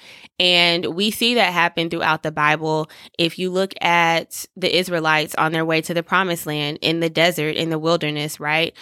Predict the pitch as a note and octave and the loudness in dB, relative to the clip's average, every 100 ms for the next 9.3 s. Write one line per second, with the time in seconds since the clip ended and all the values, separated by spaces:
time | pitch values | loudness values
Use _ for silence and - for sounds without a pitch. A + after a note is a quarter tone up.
0 | - - - F3 F#3 F3 E3+ - D#3+ D#3+ | -20 -10 0 2 2 2 0 0 -2 0
1 | D#3+ E3 D#3+ D#3+ D#3+ D#3+ D#3 D#3 - - | 0 0 -2 -4 0 2 4 2 -2 -8
2 | - F3+ E3+ E3+ G3 F#3 D#3 D#3+ D3+ D#3 | -4 -2 0 2 2 0 -4 -4 -4 -6
3 | D#3 D3+ D#3 D3 D3 C#3+ D3 D#3+ D#3+ D#3+ | -6 -6 -4 -4 -2 -2 -6 -4 -2 -2
4 | D#3 F#3 G#3+ F3 D#3+ E3+ - - - _ | -2 0 4 4 2 -2 -8 -20 -20 _
5 | _ _ _ - F#3 F3+ F3+ F3 F#3 G3 | _ _ _ -2 -2 2 0 2 0 2
6 | F#3+ E3+ E3 D#3+ E3+ E3+ D#3 D#3+ D#3+ D#3+ | 0 -2 -4 -2 0 0 -2 -4 -4 -4
7 | - D#3 D#3+ D#3 E3 D#3+ E3 E3 - - | 0 0 0 -4 -4 -4 -4 -8 -12 -20
8 | - - - E3+ E3+ F3+ E3+ E3 - E3 | -20 -20 -8 0 4 2 0 -8 -4 -2
9 | D#3+ D#3 D#3 | 0 -2 -4